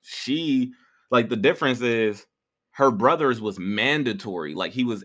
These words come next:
inside a psych unit, so he, his was mandatory. Hers was probably like,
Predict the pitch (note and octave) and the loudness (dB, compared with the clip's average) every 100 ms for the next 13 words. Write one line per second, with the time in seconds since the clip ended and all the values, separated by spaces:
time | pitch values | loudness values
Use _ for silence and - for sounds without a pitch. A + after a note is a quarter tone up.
0 | - A2 A2 - A2 G2 F#2 G#2 F#2+ G2 | -8 -6 -6 -4 -4 -4 -4 -4 -4 -6
1 | G2+ G2+ G2+ F#2+ G#2+ A2 G#2+ - G2+ A2+ | -8 -8 -8 -8 -6 -6 -8 -10 -6 -2
2 | A#2 G#2 G2 G2+ G#2+ A2+ G2+ G2+ F#2 F2 | -2 -2 -6 -6 -4 -4 -6 -6 -6 -8
3 | - - B2 C3+ B2 A2 A#2+ A2+ A2+ A2 | -10 0 2 2 0 0 2 2 2 -2
4 | G#2+ | -2